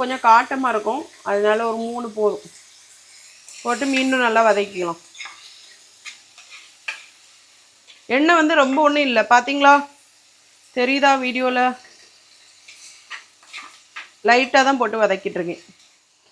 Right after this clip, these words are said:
இனி தேவையான அளவு இஞ்சி பூண்டு விழுது போட்டுக்கலாம். நான் ஒரு ரெண்டு ஸ்பூன் போல போட்டுக்கிறேன். போட்டு நல்லா மிக்ஸ் பண்ணி விட்டுக்கலாம்.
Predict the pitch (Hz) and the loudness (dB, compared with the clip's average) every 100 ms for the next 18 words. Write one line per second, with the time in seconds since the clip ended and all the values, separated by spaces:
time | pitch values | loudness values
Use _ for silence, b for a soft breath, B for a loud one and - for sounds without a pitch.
0 | _ _ _ 240 262 320 320 269 294 302 | _ _ _ -4 0 0 4 6 6 2
1 | 277 294 311 285 285 294 269 247 233 226 | 0 0 0 0 -2 -4 -2 -4 -6 -4
2 | 214 185 180 170 _ _ - _ _ _ | -4 -4 -6 -8 _ _ -20 _ _ _
3 | _ _ _ - - - 220 233 240 240 | _ _ _ -18 -18 -4 2 2 2 0
4 | 247 247 226 226 247 - 247 240 233 233 | 2 2 -2 -4 -8 -10 -10 -6 -4 -2
5 | 214 202 202 180 170 _ _ - - - | -2 -2 -6 -8 -10 _ _ -18 -18 -18
6 | _ _ _ _ - 233 240 269 240 254 | _ _ _ _ -6 -4 0 0 0 -2
7 | 220 - 262 247 214 180 185 | -6 -8 -4 -4 -4 -4 -6